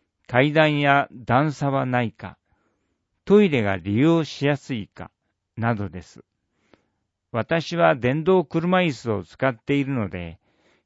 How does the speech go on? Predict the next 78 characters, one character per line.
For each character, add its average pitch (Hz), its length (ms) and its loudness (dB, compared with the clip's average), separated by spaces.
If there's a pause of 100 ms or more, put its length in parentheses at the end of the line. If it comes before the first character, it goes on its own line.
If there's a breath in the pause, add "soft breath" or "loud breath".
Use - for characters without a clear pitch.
(100)
券 180 260 2
売 185 260 4
機 131 100 -6
の 107 200 0
受 98 160 -2
け 160 40 2
取 156 240 0
り 156 60 -2
口 147 260 -6
の 107 160 -2
高 131 300 -4
さ 139 160 -4
が 135 120 -2
高 113 280 -4
す 180 160 -4
ぎ 147 140 -8
て 107 120 -2
困 143 300 -2
る 160 80 -6
こ 123 120 -4
と 113 140 -4
が 95 100 -4
あ 87 60 -6
り 87 100 -12
ま 90 160 -10
す。 - 220 -20 (1000)
障 147 340 4
害 160 220 6
の 156 180 0
な 165 180 2
い 151 60 0
人 127 260 -4
が 117 340 0
普 - 240 -8
通 190 300 0
に 180 240 -2
利 117 140 0
用 170 240 4
で 160 160 0
き 160 120 -6
る 131 160 -4
施 - 80 -16
設 - 340 -4
や 104 120 0
設 139 320 -8
備 101 140 -6
も、 90 260 -6 (680)
ち 131 100 0
ょ 131 40 4
っ 131 140 0
と 208 140 2
し - 120 -12
た 185 140 4
理 156 220 -2
由 160 220 0
で 147 300 0 (420)
障 170 340 4
害 170 220 6
の 156 160 4
あ 151 60 4
る 135 120 0
人 139 220 -4
の 123 140 -2
利 110 260 -4
用 160 240 2
が 143 100 0
難 139 440 -2
し 160 260 -8
い - 40 -8
こ 113 140 -4
と 113 140 -4
は 95 100 -4
よ 123 160 -4
く 139 160 -6
あ 101 60 -2
り 92 120 -8
ま 90 160 -10
す。 - 220 -20